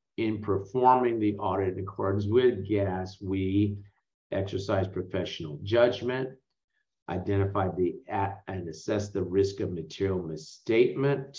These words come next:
Okay, we obtain an understanding of internal control in order to design audit procedures.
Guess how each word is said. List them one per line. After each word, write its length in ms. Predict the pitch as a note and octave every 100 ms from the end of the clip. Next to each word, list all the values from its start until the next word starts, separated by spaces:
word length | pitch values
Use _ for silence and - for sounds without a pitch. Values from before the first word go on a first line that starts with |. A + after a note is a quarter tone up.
| - - _ _ _ - - D#2+
Okay, 460 | - G#2+ A2+ A2 - - - - _
we 200 | - G2+
obtain 380 | F#2+ G2 A#2 G#2
an 120 | F#2+
understanding 800 | F2+ D#2+ D#2 - G2+ G#2+ B2 C3
of 120 | B2+
internal 400 | A#2+ A#2+ C3 B2+
control 840 | A#2+ B2 A#2+ - B2+ B2+ C3+ - - _ _ -
in 100 | F2
order 220 | F#2+ F#2+
to 80 | -
design 480 | E2+ E2 F#2 G2 F#2+
audit 400 | - F#2 G2 -
procedures. 800 | A#2+ - B2+ B2+ B2+ C3 C3